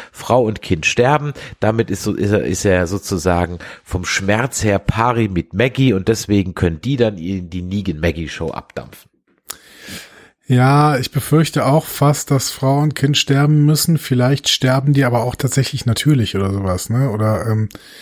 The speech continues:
Speaker 2: äh, die, die Frau stirbt bei der Geburt des Kindes oder sowas, ne? So ein, äh, Viserys-Ding oder
Speaker 1: Ja,
Speaker 2: so.
Speaker 1: sie, haben sie nicht sowas angedeutet irgendwie? Gut, dass sie heute gekommen wären. Da fiel doch so ein Satz, ne?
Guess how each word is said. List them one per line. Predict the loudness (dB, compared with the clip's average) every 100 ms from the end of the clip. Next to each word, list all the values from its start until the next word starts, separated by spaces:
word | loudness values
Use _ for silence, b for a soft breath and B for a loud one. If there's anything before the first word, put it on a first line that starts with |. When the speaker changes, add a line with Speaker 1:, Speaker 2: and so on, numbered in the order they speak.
| B B -4
Speaker 2:
äh, | 2 4
die, | 4 2
die | 4 2 2
Frau | 2 2
stirbt | 2 2 0 2
bei | 2
der | 4
Geburt | 2 2 2
des | 2 0
Kindes | 2 4 2 0
oder | -2
sowas, | -4 -4 -6 -6 -2
ne? | -2 0
So | 0
ein, | 0 -4 B B B B B _
äh, | -4 0 2
Viserys-Ding | 2 2 2 4 2 0 -2
oder | -2 0
Speaker 1:
Ja, | 2
Speaker 2:
so. |
Speaker 1:
sie, | 2 0 -8 -4
haben | -4 0
sie | 2
nicht | 2 2
sowas | 2 2 2
angedeutet | -4 0 0 4 4 2 -4
irgendwie? | 0 0 -2 -4 -4 -2
Gut, | -4 -2
dass | -6 0
sie | 2 4
heute | 2 -2
gekommen | -4 -2 -2 -2
wären. | 0 0 -2 -12 b b b b b
Da | -2 0
fiel | 2 2
doch | 0
so | 2 0
ein | 2
Satz, | -2 -2 -6 -2
ne? | -2 -2